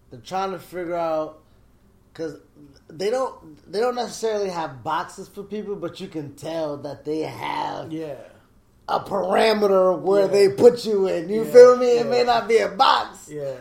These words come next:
Speaker 1: But you know what
Speaker 2: Yeah,
Speaker 1: I mean?
Speaker 2: they see you a
Speaker 1: Like
Speaker 2: certain way, they, they, you know?
Speaker 1: Exactly. So with, with that, he, he does have the Swerve City podcast.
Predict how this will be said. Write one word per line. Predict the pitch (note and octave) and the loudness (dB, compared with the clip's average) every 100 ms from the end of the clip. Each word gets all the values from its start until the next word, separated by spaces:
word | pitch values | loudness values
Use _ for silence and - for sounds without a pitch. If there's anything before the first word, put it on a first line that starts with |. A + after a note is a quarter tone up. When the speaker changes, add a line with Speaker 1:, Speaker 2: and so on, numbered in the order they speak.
| C3+ - _ | -18 -20 _
Speaker 1:
But | F#3+ F#3 A3+ G#3+ A#3 | -6 2 2 2 -4
you | A3+ | -2
know | A3+ A3+ | 0 0
what | A3+ | 0
Speaker 2:
Yeah, | G#3+ | 0
Speaker 1:
I | |
mean? | |
Speaker 2:
they | A3 A3 | 0 0
see | G#3+ G#3 | 0 0
you | |
a | G#3 | 2
Speaker 1:
Like | G3+ | 2
Speaker 2:
certain | G3 F3+ | -2 -10
way, | E3+ | -12
they, | D#3+ D#3+ | -12 -12
they, | D#3+ D#3+ - - | -10 -12 -12 -18
you | E3+ | -14
know? | E3+ E3 E3+ - | -12 -12 -14 -6
Speaker 1:
Exactly. | G#3+ G3+ G#3 G3 D#3 E3 D#3 | -4 -2 0 -2 -2 -8 -8
So | - - - A#3 A#3 G#3 G3 F#3 - | -14 -14 -4 -2 0 0 0 -4 -14
with, | E3+ G3 C4+ C#4+ - - | -10 -2 -2 -2 -10 -20
with | F3 A#3+ C#4+ - | -12 -8 -8 -8
that, | F3 D3 C3+ - _ _ _ _ _ _ | -10 -10 -12 -18 _ _ _ _ _ _
he, | E3 | -14
he | E3+ C3 D#3 | -14 -14 -10
does | F3 F#3+ G3 | -6 -4 -6
have | F#3 F#3 E3 | -6 -6 -8
the | |
Swerve | D#3 - E3 D#3 | -14 -10 -8 -8
City | - D3+ | -10 -12
podcast. | C#3+ D3 C#3 B2+ C3 C3 B2+ B2 | -12 -12 -12 -12 -14 -12 -12 -14